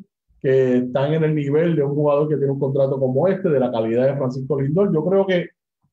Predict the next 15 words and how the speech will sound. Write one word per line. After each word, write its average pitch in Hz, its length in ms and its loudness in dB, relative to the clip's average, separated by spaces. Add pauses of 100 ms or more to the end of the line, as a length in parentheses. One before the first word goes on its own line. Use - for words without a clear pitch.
(240)
pues, 208 200 0
estamos 196 580 -2
viendo 190 540 2
que 175 100 0
los 160 140 2
números 175 380 2
de 185 80 2
él 180 60 0
no 175 120 0
están, 175 360 0
no 160 60 2
han 170 100 0
demostrado 175 680 2
lo 151 160 0
que 139 280 0